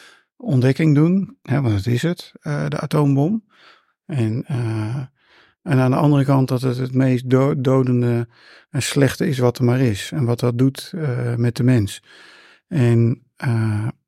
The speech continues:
ik vond het een prachtig film, maar ik had hem toch iets anders verwacht. Maar,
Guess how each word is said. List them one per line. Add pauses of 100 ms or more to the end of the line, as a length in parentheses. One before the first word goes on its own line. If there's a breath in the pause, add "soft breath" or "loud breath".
(280)
ik
vond
het
een
prachtig
film,
maar
ik
had
hem
toch
iets
anders
verwacht.
Maar,